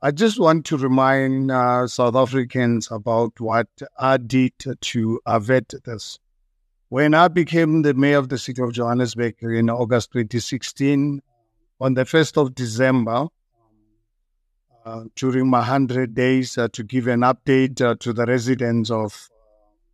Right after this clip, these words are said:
uh, to my position, what I found and what my plans were,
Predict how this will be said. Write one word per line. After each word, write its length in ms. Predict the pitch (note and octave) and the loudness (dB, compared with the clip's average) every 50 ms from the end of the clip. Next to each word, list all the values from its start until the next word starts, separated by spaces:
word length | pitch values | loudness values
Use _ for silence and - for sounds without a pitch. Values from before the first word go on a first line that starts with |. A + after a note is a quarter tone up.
| _ _ _ _ _ _ _ _ _ - | _ _ _ _ _ _ _ _ _ -10
uh, 420 | A2 A2 G#2+ G#2+ - F#2+ - A2 - _ - | -8 -6 -6 -6 -6 -8 -12 -14 -16 _ -18
to 120 | - A#2+ | -14 -10
my 220 | G#2+ G2+ G#2+ A#2+ C3 | -4 0 2 2 2
position, 800 | - - C3+ C3+ B2 A2+ C3 C3 A#2 - - C3 B2+ B2 A#2+ | 2 2 0 0 0 0 -2 -4 -4 -2 0 0 2 2 2
what 200 | A2+ A2 A2+ A2 | 2 2 0 0
I 100 | A2+ G#2+ | 0 -2
found 640 | G#2 - - - - A#2+ B2 C3 C3 C3+ C3+ C3 B2+ A#2+ | -4 -6 -10 -8 -4 0 2 2 2 2 2 0 0 -2
and 220 | A2+ A2 G#2+ G#2 | -4 -6 -6 -6
what 240 | G#2 A2 A#2 A2 - | -4 -4 -4 -4 -4
my 120 | A2+ G#2 | -6 -8
plans 520 | - - - C3+ C3 C3 C3 A#2+ A2 A2+ B2 | -8 -2 0 2 2 2 2 0 -2 -4 0
were, 300 | C3 C#3+ D3+ D3+ D3+ | 2 2 4 4 2